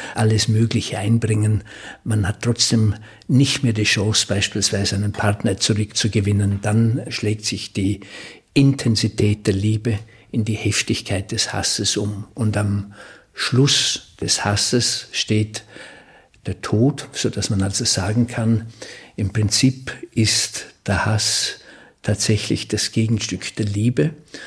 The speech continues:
Und die Philosophen erklären ihn auch am besten damit, dass sie ihn seinem Widerpart gegenüberstellen. Dann kann man sein Wesen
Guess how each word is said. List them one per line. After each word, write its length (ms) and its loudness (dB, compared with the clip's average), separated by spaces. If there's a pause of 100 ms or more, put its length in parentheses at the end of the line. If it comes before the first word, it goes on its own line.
(260)
Und 200 -4
die 60 0
Philosophen 720 2
erklären 580 2
ihn 180 4
auch 260 -2
am 140 0
besten 460 -2
damit, 560 2 (340)
dass 260 -2
sie 100 2
ihn 280 4 (100)
seinem 400 0
Widerpart 720 0 (160)
gegenüberstellen. 1080 0 (140)
Dann 220 2
kann 180 0
man 140 2
sein 280 0
Wesen 520 0